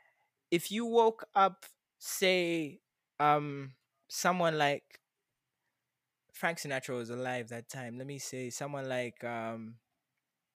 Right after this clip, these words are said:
like Bill Evans and told him, "Have you heard Miles Davis's new psychedelic album where he's just making noise with the trumpet and it sounds so,"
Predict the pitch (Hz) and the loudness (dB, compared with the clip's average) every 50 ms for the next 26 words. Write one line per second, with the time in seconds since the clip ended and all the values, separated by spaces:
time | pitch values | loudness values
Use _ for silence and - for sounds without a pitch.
0 | _ _ _ _ _ _ _ _ _ _ _ _ _ _ _ _ _ _ _ _ | _ _ _ _ _ _ _ _ _ _ _ _ _ _ _ _ _ _ _ _
1 | _ _ - 131 135 139 139 135 127 - - - 127 165 180 180 180 - 185 180 | _ _ -4 0 4 4 4 4 0 -4 -10 -2 2 4 4 4 4 6 4 4
2 | 165 160 147 135 120 131 143 139 - 170 175 170 165 156 151 151 160 185 185 185 | 4 2 -4 -4 -6 -6 -6 -2 2 2 2 2 2 0 -2 -2 -2 -2 0 0
3 | 185 170 160 160 160 160 160 156 160 160 151 156 147 143 143 139 139 147 151 160 | 0 2 2 2 4 4 4 2 0 -2 -2 -4 -6 -6 -8 -8 -6 -6 -4 -4
4 | 156 147 - - 151 143 - 151 135 131 143 147 147 143 - - - 139 143 135 | -4 -4 -2 -2 -2 -2 -2 -4 -2 -2 0 0 0 -2 -2 0 2 2 2 2
5 | 139 127 135 143 147 147 143 139 127 123 139 131 - 147 151 160 151 - 151 147 | 0 -4 -4 -4 -4 -4 -4 -6 -6 -6 -6 -6 -4 -4 -4 -4 -4 -6 -8 -8
6 | 143 143 143 143 139 135 135 135 131 - - 147 143 139 - 143 131 127 123 127 | -6 -4 -4 -4 -4 -6 -8 -8 -8 -6 -6 -6 -6 -6 -6 -8 -6 -6 -8 -8
7 | 120 _ _ _ _ _ _ _ _ _ _ - - 143 - - - - 151 156 | -12 _ _ _ _ _ _ _ _ _ _ -10 -8 -6 -4 0 4 6 8 8
8 | 160 151 143 127 - - - - 165 165 165 156 | 6 4 2 -2 -4 -4 -2 4 6 6 6 6